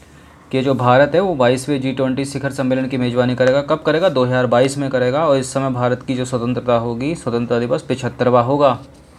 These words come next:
तो जी ट्वेंटी शिखर सम्मेलन एक अंतर्राष्ट्रीय मंच है जो वार्षिक रूप से आयोजित किया जाता है, मतलब हर साल मनाया जाता है। करेक्ट है। जी ट्वेंटी शिखर सम्मेलन का मेज़बान देश पूरे वर्ष समूह का नेतृत्व करता है, जो भी होता है। तो ये भी करेक्ट है।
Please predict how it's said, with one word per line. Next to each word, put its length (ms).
तो 120
जी 180
ट्वेंटी 300
शिखर 280
सम्मेलन 380
एक 100
अंतर्राष्ट्रीय 520
मंच 300
है 220
जो 200
वार्षिक 400
रूप 160
से 140
आयोजित 300
किया 160
जाता 200
है, 60
मतलब 340
हर 140
साल 200
मनाया 200
जाता 140
है। 60
करेक्ट 320
है। 160
जी 140
ट्वेंटी 300
शिखर 240
सम्मेलन 360
का 100
मेज़बान 440
देश 480
पूरे 300
वर्ष 480
समूह 260
का 120
नेतृत्व 420
करता 260
है, 80
जो 120
भी 80
होता 320
है। 80
तो 60
ये 120
भी 80
करेक्ट 300
है। 140